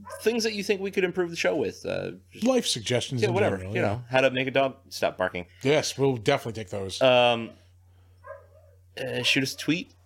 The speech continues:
Speaker 1: at dumb underscore monsters. Uh, you find us on Facebook, Big Dumb Monsters Pod.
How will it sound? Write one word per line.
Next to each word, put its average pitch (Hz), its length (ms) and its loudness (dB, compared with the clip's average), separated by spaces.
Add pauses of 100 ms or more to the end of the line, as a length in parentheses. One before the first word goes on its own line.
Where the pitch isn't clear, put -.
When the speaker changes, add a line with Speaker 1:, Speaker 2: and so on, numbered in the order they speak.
Speaker 1:
at 95 680 4
dumb 113 240 4
underscore 107 460 0
monsters. 143 800 0
Uh, 90 340 2
you 90 80 -4
find 98 200 -2
us - 100 -4
on 87 160 -2
Facebook, 127 580 0 (580)
Big 113 320 2
Dumb 110 260 2
Monsters 107 400 0
Pod. 123 460 2